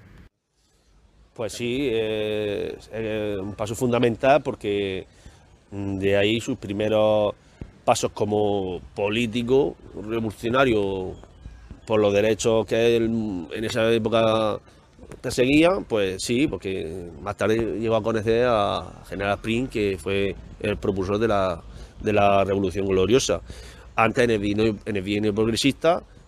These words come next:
cuando se instauró aquí en Murcia, eh, no, no olvidemos que,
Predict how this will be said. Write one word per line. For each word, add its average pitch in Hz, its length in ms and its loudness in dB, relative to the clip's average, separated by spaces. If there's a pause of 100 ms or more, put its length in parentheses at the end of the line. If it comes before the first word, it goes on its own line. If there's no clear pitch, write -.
(100)
cuando 101 200 -8
se 101 80 -8
instauró 107 560 2
aquí 110 160 0
en 113 60 0
Murcia, 156 500 2 (100)
eh, 95 260 -4
no, 95 240 -6
no 117 120 2
olvidemos 127 480 6
que, 101 420 -2